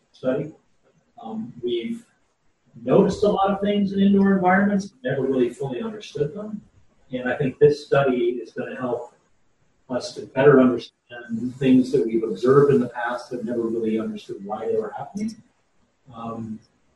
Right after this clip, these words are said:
we have a lot more sophisticated instrumentation, measuring a lot more things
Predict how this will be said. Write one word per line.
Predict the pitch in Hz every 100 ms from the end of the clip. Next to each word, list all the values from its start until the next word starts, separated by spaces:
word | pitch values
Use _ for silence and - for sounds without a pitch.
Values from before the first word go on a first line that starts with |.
| _ -
we | 120
have | 120 - - -
a |
lot | 110 - -
more | - -
sophisticated | - - 170 - 151 147 139
instrumentation, | 139 - 127 - 147 147 143 143 127
measuring | 131 139 135
a | 123
lot | 117 117 120
more | 113 117 -
things | 147 180 196